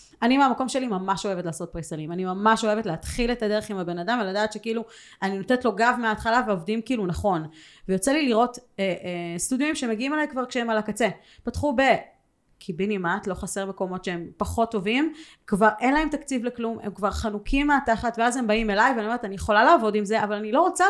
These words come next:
לעבוד עם זה." וכאילו כבר עשית, אתה, אתה במצב שכבר אין לך תזרים לשום דבר,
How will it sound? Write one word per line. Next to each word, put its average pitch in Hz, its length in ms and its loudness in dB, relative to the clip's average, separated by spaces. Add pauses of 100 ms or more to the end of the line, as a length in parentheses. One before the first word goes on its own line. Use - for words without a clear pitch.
לעבוד 190 220 0
עם 190 100 -4
זה." 175 180 -2 (360)
וכאילו 247 340 0
כבר 233 120 0
עשית, 285 300 2 (160)
אתה, 202 160 -4 (100)
אתה 196 140 -6
במצב 190 380 0
שכבר 226 240 -2
אין 240 80 2
לך 247 160 -2
תזרים 233 300 -2
לשום 226 240 -4
דבר, 214 280 6